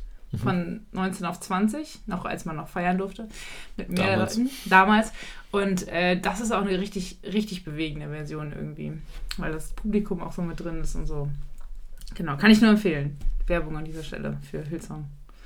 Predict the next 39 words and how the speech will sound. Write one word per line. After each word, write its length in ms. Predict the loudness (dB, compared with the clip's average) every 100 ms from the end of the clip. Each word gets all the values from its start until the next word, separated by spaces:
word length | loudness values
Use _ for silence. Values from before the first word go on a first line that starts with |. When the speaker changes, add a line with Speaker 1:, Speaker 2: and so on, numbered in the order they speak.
| -18
Speaker 1:
<laughs> 580 | -18 -16 -12 -10 -8 0
Speaker 2:
Für 120 | 0
Spotify 520 | 4 4 4 6 6 6
und 80 | 6
für 120 | 8
Hillsong. 500 | 6 6 2 0 -4 -10 -10 -10 -10 -10 -8 -2
Speaker 1:
Ja, 80 | 0
Speaker 2:
Genau. 160 | 2
Speaker 1:
wir 80 | 0
kriegen 160 | 2 4
das 100 | 4
alles 200 | 2 0
nicht 120 | 0
bezahlt, 380 | 0 4 6 6
also 160 | 4 2
das 120 | 2
ist 120 | 0 0
wirklich 220 | 2 8
Speaker 2:
Nee, 60 |
Speaker 1:
das, 140 | 10 10
was 160 | 8 8
wir 100 | 8
wirklich 220 | 8 8
Speaker 2:
nee. 40 |
Speaker 1:
aus 120 | 8 6
tiefstem 300 | 4 8 12
Herzen 280 | 12 10 4
und 200 | 2 0
Speaker 2:
<laughs> 40 |
Speaker 1:
Überzeugung 540 | 2 4 6 6 6 4
Speaker 2:
Ja, 100 | 2
Speaker 1:
hier 100 | 0
sagen 180 | 2 0
Speaker 2:
also 120 | 0
Speaker 1:
können. 100 | -2
Speaker 2:
das 360 | -2 -6 -12 -12 -12 -10 -10 -12 -6
begleitet 380 | -4 0 -2 -2
mich 160 | -6 -4
sehr 360 | -2 0 -2